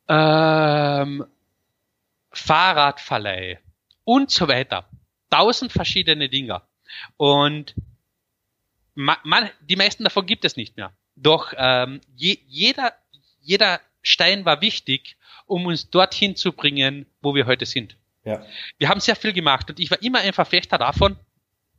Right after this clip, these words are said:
Speaker 1: dass man kein, keinen Kredit haben sollte und keine Investoren haben sollte und einfach sein Geld selber verdienen.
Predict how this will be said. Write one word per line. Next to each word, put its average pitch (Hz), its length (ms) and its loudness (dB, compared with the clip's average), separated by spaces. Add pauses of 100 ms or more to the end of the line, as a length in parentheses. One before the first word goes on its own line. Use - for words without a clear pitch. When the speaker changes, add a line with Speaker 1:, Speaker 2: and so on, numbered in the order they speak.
(260)
Speaker 1:
dass 120 200 -2
man 143 180 -2 (180)
kein, 123 320 -2 (240)
keinen 147 220 0
Kredit 151 340 0
haben 175 180 -2
sollte 160 640 2 (300)
und 151 260 -2
keine 139 240 2
Investoren 156 560 0
haben 156 200 0
sollte 139 600 0 (300)
und 147 300 2
einfach 151 260 0
sein 135 300 -6
Geld 127 220 0
selber 123 240 0
verdienen. 107 500 -10